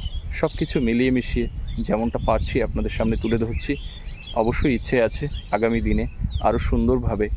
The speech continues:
সুন্দরবন ডায়েরিকে, আহ, তুলে ধরার। তো আপনারা যেভাবে আমাদের পাশে, আহ, শুরুর থেকে আছেন সেভাবেই থাকবেন। আহ,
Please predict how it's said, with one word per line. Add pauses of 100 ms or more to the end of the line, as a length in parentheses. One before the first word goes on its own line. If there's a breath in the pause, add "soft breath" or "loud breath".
(100)
সুন্দরবন
ডায়েরিকে,
আহ, (220)
তুলে
ধরার। (440)
তো
আপনারা (440)
যেভাবে
আমাদের
পাশে,
আহ,
শুরুর (100)
থেকে
আছেন (300)
সেভাবেই
থাকবেন।
আহ,